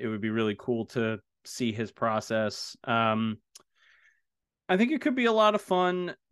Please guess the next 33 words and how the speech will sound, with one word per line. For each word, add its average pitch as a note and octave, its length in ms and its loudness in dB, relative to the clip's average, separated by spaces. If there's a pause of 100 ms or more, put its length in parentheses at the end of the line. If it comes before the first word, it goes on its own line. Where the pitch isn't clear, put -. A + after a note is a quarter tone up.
to F3+ 100 2
work D#3+ 260 2
with D#3+ 120 0
someone D3+ 260 2
whose C3 220 0
style C3+ 340 6
is A2+ 140 -2
so A#2 340 0
different C#3+ 640 0 (500)
than E3 260 4
mine. F3+ 500 4 (560)
So - 260 2
maybe, C3+ 760 6
um, A#2+ 640 4 (1200)
somebody B2 640 -2
like A#2 440 0
Charlene A#2+ 420 0
Elsby, A#2 540 -2
I A2 60 -2
mentioned A2 340 -6
her A#2 80 -2
before, A2 380 2
but, A2 120 2
like, G#2+ 520 -2
I, G#2+ 520 -2 (120)
you B2+ 160 -2
know, A2 360 -2
she B2+ 360 -4
is A#2 100 -2
such A#2 200 -6
a C3 40 -2
brilliant B2+ 360 2
writer B2+ 580 2